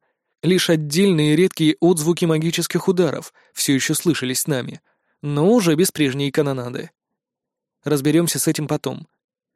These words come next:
Я качнул головой, говоря, что это неважно. «Ты готова?» Мы находились в нескольких десятках метров от домов, в которых засели одержимые. Белый тигр был прав. Они практически окружили резиденцию старшего клана.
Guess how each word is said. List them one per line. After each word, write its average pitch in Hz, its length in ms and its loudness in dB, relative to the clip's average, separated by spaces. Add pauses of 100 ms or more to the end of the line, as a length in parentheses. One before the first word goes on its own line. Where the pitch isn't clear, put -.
(220)
Я 180 240 0
качнул 202 420 2
головой, 156 420 2
говоря, 139 340 2
что 139 220 0
это 135 140 -2
неважно. 147 560 -4 (760)
«Ты 156 100 -2
готова?» 165 380 2 (960)
Мы 247 180 4
находились 208 480 4
в 156 40 0
нескольких 170 460 2
десятках 170 480 -2
метров 170 320 -2
от 151 140 0
домов, 170 360 0 (160)
в - 80 -20
которых 208 360 2
засели 170 340 2
одержимые. 147 680 -2 (580)
Белый 160 320 4
тигр 151 260 0
был 147 160 0
прав. - 420 -6 (300)
Они 233 260 4
практически 208 600 2
окружили 202 540 2
резиденцию 151 640 2
старшего 160 460 0
клана. 135 420 -4